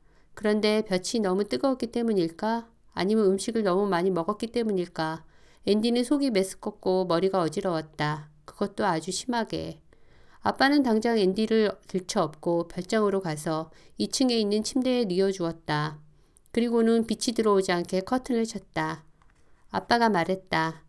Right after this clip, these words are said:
"아래층에 있으마. 조금 있다가 개울에 가서 낚시를 할지도 몰라. 창문에서 보이는 데 있을 테니까 커튼을 걷고 내다보면 아빠가 보일 거야.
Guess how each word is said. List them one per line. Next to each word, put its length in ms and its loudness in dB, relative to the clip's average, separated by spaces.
"아래층에 520 2
있으마. 600 0
조금 280 -2
있다가 680 2
개울에 300 2
가서 200 -2
낚시를 440 -4
할지도 320 -4
몰라. 540 0
창문에서 540 4
보이는 340 4
데 80 4
있을 220 0
테니까 640 0
커튼을 420 0
걷고 300 -2
내다보면 720 0
아빠가 360 0
보일 280 -2
거야. 500 -4